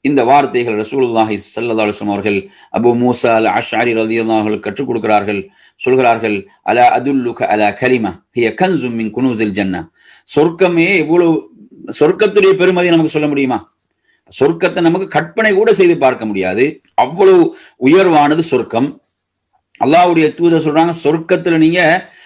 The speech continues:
ஒரு சாட்டையை வைக்கக்கூடிய அளவுக்கு இடம் உங்களுக்கு சொர்க்கத்துல கிடைக்குமாக இருந்தால்,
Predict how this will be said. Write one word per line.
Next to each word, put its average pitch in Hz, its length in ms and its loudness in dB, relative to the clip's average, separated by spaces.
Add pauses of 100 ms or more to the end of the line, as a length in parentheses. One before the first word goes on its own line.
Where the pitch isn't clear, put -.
(220)
ஒரு 127 260 2 (100)
சாட்டையை 190 680 4
வைக்கக்கூடிய 170 540 0
அளவுக்கு 165 420 2
இடம் 180 180 0
உங்களுக்கு 160 420 0
சொர்க்கத்துல 165 360 -2
கிடைக்குமாக 156 600 0
இருந்தால், 131 640 0